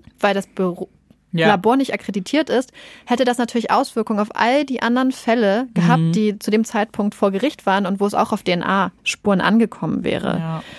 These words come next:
Speaker 1: Also das war jetzt kein, kein Argument, was sich spezifisch auf den Fall bezogen hat. Ja, also das waren dann so, ähm,
Speaker 2: Ja.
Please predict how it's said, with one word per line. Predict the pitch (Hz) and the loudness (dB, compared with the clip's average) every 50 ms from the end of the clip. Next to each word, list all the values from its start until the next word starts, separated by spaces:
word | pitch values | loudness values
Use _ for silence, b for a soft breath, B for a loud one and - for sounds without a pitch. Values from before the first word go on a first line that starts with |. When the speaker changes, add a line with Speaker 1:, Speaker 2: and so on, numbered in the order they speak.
| B B - | B B -2
Speaker 1:
Also | 190 196 | 0 2
das | 214 220 - - | 2 0 0 2
war | 208 196 | 2 2
jetzt | 208 208 - | 2 0 -2
kein, | - - 202 185 190 196 208 196 - - _ _ _ - - - - - - - _ _ _ - - | -2 0 0 2 2 2 0 -2 -6 -10 _ _ _ -10 -10 -10 -12 -18 -18 -18 _ _ _ -14 -6
kein | - 196 196 190 - | -2 0 0 2 2
Argument, | 190 202 202 190 185 196 - | 0 0 2 0 0 0 -2
was | 202 - | -4 -4
sich | - 190 | -4 -4
spezifisch | - - 190 - - 208 - 202 | -4 -4 -2 -2 -2 -2 0 -2
auf | - 190 | -2 -2
den | - - 180 180 | -2 -2 -4 -4
Fall | - - 202 165 185 | -2 0 2 2 2
bezogen | 196 226 - - - 262 254 262 269 277 262 262 | 2 0 -2 -4 -2 0 2 2 2 0 0 0
hat. | 302 359 - - - B B B B B B B B B B B B _ | -2 -4 -4 -6 -12 B B B B B B B B B B B B _
Ja, | - 190 180 175 175 175 185 185 _ _ - | 0 2 2 2 0 -2 -4 -8 _ _ -4
also | - 185 190 | -2 0 2
das | 175 185 185 - - | 0 0 0 0 -2
waren | 185 170 170 | -2 0 0
dann | 170 170 170 165 | -2 -2 -2 -2
so, | 180 180 170 170 175 170 - | -2 0 0 0 0 0 0
ähm, | 170 170 175 170 | 0 0 2 2
Speaker 2:
Ja. | 170 170 175 185 | 2 0 0 -2